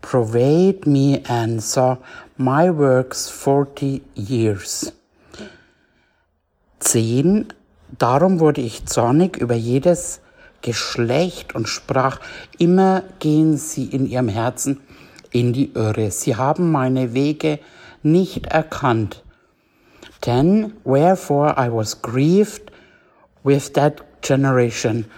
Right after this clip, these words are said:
and said, they do always err in their heart, and they have not known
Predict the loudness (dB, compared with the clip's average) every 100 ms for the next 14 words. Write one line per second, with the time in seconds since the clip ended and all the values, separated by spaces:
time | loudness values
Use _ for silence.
0 | -20 -8 -4 -2 0 0 0 -2 -8 -20
1 | -20 -20 0 2 4 4 0 0 0 2
2 | 2 6 6 6 4 4 0 -2 0 2
3 | 2 0 -4 -20 -6 0 4 4 4 4
4 | 6 6 4 0 -4 2 4 4 2 -4
5 | -20 -20 -20 _ -4 -2 2 4 6 4
6 | 2 0 -2 -8 -18 -4 2 4 4 2
7 | -12 -2 2 4 4 4